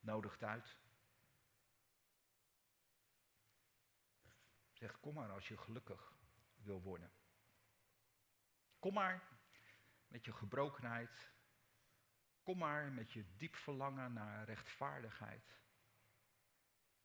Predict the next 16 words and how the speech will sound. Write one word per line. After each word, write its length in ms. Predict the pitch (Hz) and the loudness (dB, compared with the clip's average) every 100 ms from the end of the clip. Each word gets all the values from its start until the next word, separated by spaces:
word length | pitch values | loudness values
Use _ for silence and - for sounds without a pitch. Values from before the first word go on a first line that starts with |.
| _ _ _ _ _ _ _ _ _ _ _ _ _ _ _ _ _ _ _ _ | _ _ _ _ _ _ _ _ _ _ _ _ _ _ _ _ _ _ _ _
Bij 180 | - 98 | -2 -2
de 80 | 95 | 0
Vader 560 | - 131 131 120 117 - - - - _ | 0 0 0 -2 -6 -14 -20 -20 -20 _
is 180 | - - | -18 -12
het 120 | 95 | -6
niet 200 | 101 104 | -2 -2
alleen 260 | 104 90 90 | -2 -4 -4
veilig, 640 | 98 113 123 117 104 - | -2 -2 -2 -6 -8 -6
maar 140 | 98 92 | -4 0
bij 140 | 87 | 0
de 100 | 87 | 0
Vader 500 | - 117 113 110 98 - - - - - _ _ | -2 -4 -2 -4 -8 -14 -20 -20 -20 -20 _ _
komt 340 | - 143 143 - | -4 -4 -4 -6
het 280 | 113 113 - | -8 -8 -6
ook 400 | 104 95 - - - | -6 -6 -14 -20 -12
tot 340 | 95 - - | -10 -12 -18